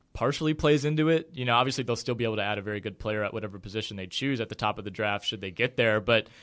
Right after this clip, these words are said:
I guess the fact that there isn't a big prize right there possibly waiting for them maybe, maybe is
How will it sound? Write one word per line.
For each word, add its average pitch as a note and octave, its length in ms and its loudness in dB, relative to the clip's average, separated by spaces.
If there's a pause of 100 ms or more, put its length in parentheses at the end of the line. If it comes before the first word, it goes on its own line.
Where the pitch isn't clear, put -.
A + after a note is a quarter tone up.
(200)
I C#3 80 2
guess C#3+ 140 4
the C3+ 80 0
fact B2+ 260 4
that B2 100 -4
there A2+ 100 -2
isn't B2 300 -2
a G#2+ 60 -2
big G#2 240 0
prize A2 320 4
right G2+ 180 -2
there G2+ 200 -2
possibly G#2 360 -2
waiting G#2+ 300 -2
for G#2+ 140 -4
them G2+ 280 -4 (440)
maybe, G#2+ 600 -2
maybe B2+ 300 0
is G#2+ 380 -6